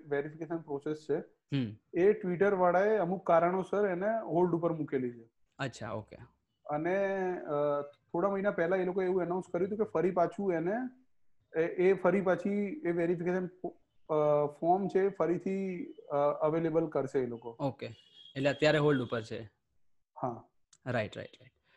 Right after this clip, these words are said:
Speaker 2: તો તમે હવે અત્યારે આજે ડિજિટલ માર્કેટિંગ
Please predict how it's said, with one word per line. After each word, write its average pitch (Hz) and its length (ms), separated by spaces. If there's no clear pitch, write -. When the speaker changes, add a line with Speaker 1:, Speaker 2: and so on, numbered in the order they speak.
Speaker 2:
તો 196 100
તમે 165 300
હવે 185 140
અત્યારે 175 320
આજે 156 320
ડિજિટલ 143 400
માર્કેટિંગ 135 680